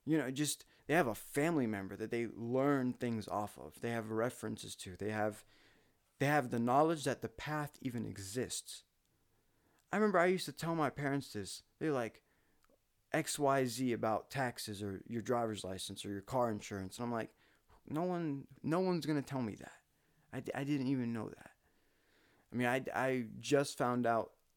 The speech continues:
eight months ago that if you're high income, man, you get taxed out the wazoo. And thankfully, I have parents who've been able to climb the economic ladder. But one thing you never learned is, and I learned this from Thomas Sowell, is that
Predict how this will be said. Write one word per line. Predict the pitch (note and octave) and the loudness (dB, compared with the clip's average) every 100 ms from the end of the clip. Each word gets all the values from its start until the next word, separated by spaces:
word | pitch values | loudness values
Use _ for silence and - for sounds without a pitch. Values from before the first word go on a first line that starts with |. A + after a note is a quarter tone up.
| _ _ _ _ - | _ _ _ _ 4
eight | F#3+ C#3 | 4 4
months | C#3+ C3+ - | 4 2 0
ago | A#2+ G#2+ G2+ F#2+ _ _ _ _ _ _ _ | 0 0 0 -6 _ _ _ _ _ _ _
that | - A#2+ G#2+ F2+ - _ - _ - | -4 0 2 0 -4 _ -20 _ -6
if | B2 B2+ | -4 0
you're | B2 | 2
high | A#2 B2+ A#2 | 2 0 0
income, | A#2 A#2 A#2+ G2+ G2 | 0 -2 -4 -4 -4
man, | G2+ G#2 A2+ | -4 -2 0
you | |
get | A#2+ A2 - | 0 -2 -4
taxed | - G2+ F#2 - - | -4 -4 -4 -6 -4
out | G#2 - | -4 -4
the | G2+ | -4
wazoo. | G2+ G2 F2+ F#2+ F#2 - _ _ _ - | -2 -2 -4 -8 -10 -14 _ _ _ -6
And | - E3 | -2 2
thankfully, | G3+ G3 - G3 E3+ | 2 4 4 6 8
I | |
have | D#3 D#3+ - | 6 4 2
parents | D#3 D3 D3 - | 2 4 4 0
who've | C3+ | -2
been | B2 | 2
able | C3 C#3+ | 4 4
to | A#2 | 4
climb | - - C3 C#3 A#2+ | -2 0 4 4 4
the | G2 | 2
economic | G#2 G#2 G2 F#2+ F#2 | -2 -2 -2 -4 -4
ladder. | E2 F#2 F2+ - - - | -6 -6 -8 -14 -18 0
But | B2 | 4
one | C3 E3 | 4 4
thing | D#3 C#3+ | 2 2
you | B2+ | 4
never | B2 A#2 | 2 2
learned | A#2 A#2+ C3 A#2+ | 0 2 2 2
is, | A2 A2 - - - - - - - - | 0 -2 -6 -12 -20 -20 -20 -20 -16 -4
and | G#2 | -2
I | |
learned | B2 A#2+ G#2 | 0 0 0
this | G#2 | -4
from | - G#2+ | -6 -8
Thomas | A#2+ G#2+ G#2 G#2 | -4 -2 -2 -6
Sowell, | - C#3+ C3 B2 - - - | -2 2 2 2 -4 -18 -12
is | C3+ | 0
that | D#3+ | 0